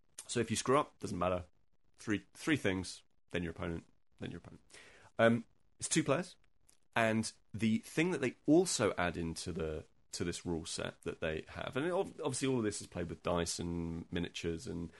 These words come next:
a board game with little s-, a board with little squares and a little ball that you throw to, you know, that miniatures throw from one, one, uh, one character to another. Um, the other thing that they add into this, which is really cool, is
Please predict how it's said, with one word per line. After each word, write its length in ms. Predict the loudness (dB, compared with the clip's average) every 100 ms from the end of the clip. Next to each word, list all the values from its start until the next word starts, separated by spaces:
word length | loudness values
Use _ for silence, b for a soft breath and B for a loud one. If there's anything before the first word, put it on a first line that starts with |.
| B -14
a 60 |
board 280 | -4 -2 -2
game 180 | -2 -2
with 100 | -4
little 140 | -6
s-, 160 | -8 -8 -8 -6
a 80 |
board 300 | 4 8 8
with 120 | 4 -2
little 140 | -2
squares 760 | -4 -2 -2 0 0 0 -2 -4
and 200 | -6 -4
a 60 |
little 180 | -4 -4
ball 380 | 0 2 2 2
that 120 | -2
you 60 | -6
throw 240 | -6 -4 -4
to, 260 | -6 -10 -10 -10
you 80 |
know, 160 | -6 -8 B B B B -12
that 120 | -2
miniatures 360 | -2 -2 -6 -4
throw 240 | 0 2
from 160 | 0 -2
one, 200 | -2 -4 -6
one, 260 | -4 -2 -4 -10 -10 -4
uh, 220 | -2 0
one 180 | 0 2
character 340 | 0 0 -6
to 160 | -8 -6
another. 240 | -6 -6 B B B 0
Um, 140 | 0 4
the 80 | 2
other 100 | 2
thing 200 | -4 -2
that 80 | -2
they 100 | 0
add 160 | 2 4
into 280 | 2 0 -2
this, 240 | -4 -6
which 140 | -8
is 100 | -8
really 640 | -6 -2 4 8 8 8 2
cool, 560 | 0 0 0 -6 -10 B B B -12 0
is 340 | 2 4 0